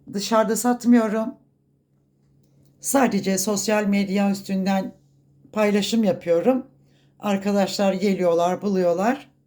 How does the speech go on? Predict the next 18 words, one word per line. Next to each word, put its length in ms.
Evet, 440
veriyorum 540
ve 120
hiçbir 1120
ay 220
boş 280
geçmedi 540
diyebilirim. 560
Kesinlikle. 920
Şu 200
el 360
sıvı 380
sabunu 580
çok 320
güzel. 480
Hem 260
cildini 380
yumuşatıyor, 880